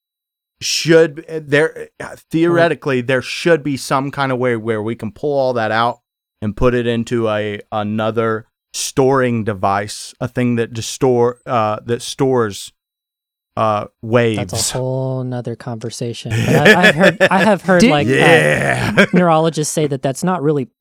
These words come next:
Speaker 2: possible because we, we analogize computers with the brain,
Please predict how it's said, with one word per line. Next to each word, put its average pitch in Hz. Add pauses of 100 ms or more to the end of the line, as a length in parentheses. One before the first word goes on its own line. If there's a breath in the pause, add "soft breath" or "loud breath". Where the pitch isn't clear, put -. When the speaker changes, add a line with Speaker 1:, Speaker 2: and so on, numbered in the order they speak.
Speaker 2:
possible 160
because 135 (580 loud breath)
we, 175 (1160 loud breath)
we 151 (260)
analogize 143
computers 143
with 123
the 139
brain, 139